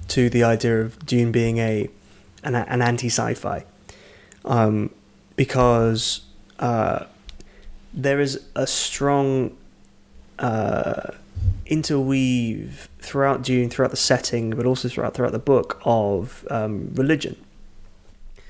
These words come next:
and people's ties to their faith and people's ties to where they live, um, based on that religion. So, for example, the Fremen, who are, uh,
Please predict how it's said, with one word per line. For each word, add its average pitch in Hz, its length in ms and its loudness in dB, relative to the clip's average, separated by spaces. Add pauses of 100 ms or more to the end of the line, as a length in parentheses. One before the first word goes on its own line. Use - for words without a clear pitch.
(280)
and 135 120 -2
people's 131 300 0
ties 123 440 2
to 120 360 2
their 120 180 2
faith 123 500 0 (140)
and 135 100 -2
people's 123 280 -2
ties 123 340 0
to 120 400 -2 (400)
where 123 160 2
they 117 140 2
live, 117 440 2 (200)
um, 113 420 -2
based 117 380 0
on 113 60 -4
that - 140 -4
religion. - 420 -2
So, 131 300 2 (160)
for - 120 2
example, 123 300 2
the 120 80 -4
Fremen, 127 420 2
who 117 180 0
are, 117 420 2
uh, 110 220 -2